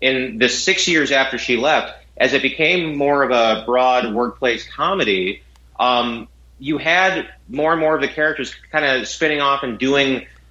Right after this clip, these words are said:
uh, fun, wild things together, and that just was never going to be, um, the Colasanto character. So I, I think the, Woody's youth and, you know, sort of, sort of energy open up a, a window of possibility. So it's, it's kind of inevitable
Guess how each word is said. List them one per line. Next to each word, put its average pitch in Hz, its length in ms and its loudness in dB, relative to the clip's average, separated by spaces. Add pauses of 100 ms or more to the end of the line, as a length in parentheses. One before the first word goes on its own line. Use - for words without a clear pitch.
(120)
uh, 120 380 0
fun, 143 340 -2
wild 127 380 0
things 214 300 -6
together, 110 400 -2
and 135 340 -4
that 190 240 0
just 220 180 -6
was 175 160 0
never 165 260 0
going 175 300 -2
to 170 60 -8
be, 143 360 0 (400)
um, 127 480 0
the 131 60 -8
Colasanto 143 720 -2
character. 170 480 -2
So 143 160 0
I, 120 180 2
I 151 60 0
think 208 320 -4 (180)
the, 135 380 -2
Woody's 180 400 0
youth 143 460 0 (480)
and, 131 520 0
you 131 60 -2
know, 123 160 0
sort 135 280 -2
of, 107 280 -4
sort 131 160 2
of 107 80 -2
energy 123 760 0 (100)
open 139 280 2
up 131 280 0
a, 117 400 2
a 117 80 2
window 127 280 2
of 113 120 -6
possibility. 110 640 0
So 147 220 0
it's, - 280 -2
it's 170 140 -2
kind 320 220 0
of 226 100 0
inevitable 165 640 0